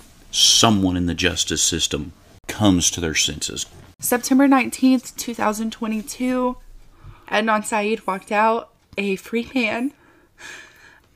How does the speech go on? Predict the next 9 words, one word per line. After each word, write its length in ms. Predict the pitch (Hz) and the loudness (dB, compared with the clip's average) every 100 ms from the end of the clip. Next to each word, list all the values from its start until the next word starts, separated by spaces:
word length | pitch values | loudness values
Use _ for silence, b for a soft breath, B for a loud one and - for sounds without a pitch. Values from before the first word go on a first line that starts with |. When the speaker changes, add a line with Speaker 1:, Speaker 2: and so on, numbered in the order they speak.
| - - - | -18 -12 -8
Speaker 2:
I'm 180 | - - | -8 -10
crying. 680 | - 320 349 381 339 233 240 | -8 0 2 2 2 0 -2
Speaker 1:
Uh-huh. 340 | 302 98 - 113 - - - - B B B B | 0 4 4 4 -4 -20 -20 -20 B B B B
The 140 | 104 | 4
prosecutors 1000 | - - 127 143 170 156 - 170 160 160 147 | 4 4 8 10 10 6 4 4 6 6 4
in 140 | 151 | 4
Baltimore, 680 | 120 92 - 80 - - - _ _ _ _ _ _ | 4 2 0 -6 -8 -14 -18 _ _ _ _ _ _
after 320 | - 101 95 | -4 0 2
looking 680 | 95 98 107 123 117 110 110 | 6 6 6 4 2 0 -2